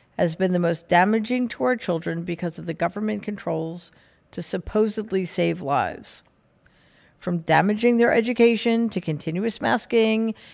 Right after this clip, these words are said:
and now unnecessary forced vaccination, it's all harmful to our kids. Just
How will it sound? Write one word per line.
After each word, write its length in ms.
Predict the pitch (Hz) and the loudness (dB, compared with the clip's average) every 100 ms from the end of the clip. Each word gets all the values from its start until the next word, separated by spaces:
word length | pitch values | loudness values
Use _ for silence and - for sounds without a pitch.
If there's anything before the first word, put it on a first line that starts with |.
| - - | -14 0
and 140 | 165 | 2
now 220 | 160 156 | 4 4
unnecessary 680 | 156 165 175 220 196 226 233 | 2 2 0 -2 0 2 2
forced 380 | - 196 208 - | 0 -2 -2 0
vaccination, 880 | 214 - 285 311 277 233 214 208 214 - _ _ _ | -2 0 0 2 2 4 4 2 -2 -8 _ _ _
it's 180 | 160 180 | -4 2
all 340 | 202 214 220 | 4 4 2
harmful 460 | 202 185 185 190 180 | 2 2 0 -2 -4
to 160 | 180 | -2
our 140 | 175 175 | 0 0
kids. 480 | 175 - - - - _ _ _ _ _ | -2 -6 -8 -18 -20 _ _ _ _ _
Just 500 | - 160 185 - | -2 -2 -2 -10